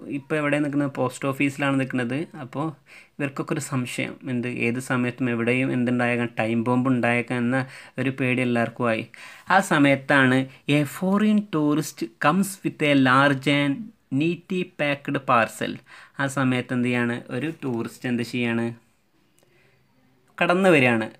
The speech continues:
എന്ത്, നമ്മുടെ ഡ്രാമയിലേക്ക് കടന്നു വരുന്നു. "With a large and neatly packed parcel." അദ്ദേഹത്തിൻ്റെ കയ്യിൽ എന്തുണ്ട്? ഒരു വലിയൊരു പാർസൽ.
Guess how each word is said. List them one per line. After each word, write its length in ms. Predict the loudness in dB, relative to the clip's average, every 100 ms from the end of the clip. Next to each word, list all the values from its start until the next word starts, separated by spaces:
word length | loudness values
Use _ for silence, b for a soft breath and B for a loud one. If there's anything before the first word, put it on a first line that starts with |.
| -2
എന്ത്, 340 | 0 2 0
നമ്മുടെ 280 | 0 0 0
ഡ്രാമയിലേക്ക് 480 | 2 2 4 2 0
കടന്നു 260 | 0 2 2
വരുന്നു. 480 | 0 0 -2 -4 -8 B B B B
"With 100 | -4
a 180 | 0 0
large 440 | 2 2 2 0 -2
and 500 | -4 -4 -10 -8 -4
neatly 540 | -2 -4 -8 -6 -4 -4
packed 500 | -2 2 2 0 -4
parcel." 540 | 0 0 0 -6 -4
അദ്ദേഹത്തിൻ്റെ 500 | -2 0 0 0 0 0
കയ്യിൽ 260 | 0 0
എന്തുണ്ട്? 300 | 0 0 -2
ഒരു 200 | -4 -4
വലിയൊരു 500 | -2 0 4 4 4 0
പാർസൽ. 460 | 0 0 -2 -8